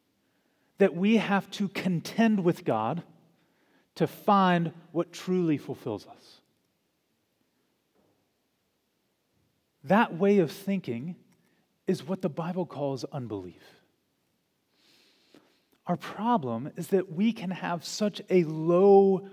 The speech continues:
view of God that, that we don't realize that his passion for his glory, his passion for our joy is one and the same. That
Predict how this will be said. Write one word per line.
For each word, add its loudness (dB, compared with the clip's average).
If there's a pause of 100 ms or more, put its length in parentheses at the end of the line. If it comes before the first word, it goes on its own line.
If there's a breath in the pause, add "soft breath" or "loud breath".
(140 loud breath)
view 0
of -2
God -6 (840 soft breath)
that, -2
that -6
we -4
don't 2
realize 4
that -4
his -2
passion -6
for -6
his -6
glory, 0 (400 loud breath)
his -10
passion 0
for -4
our -2
joy -2 (360 loud breath)
is 0
one -2
and -2
the -2
same. -10 (3000)
That -2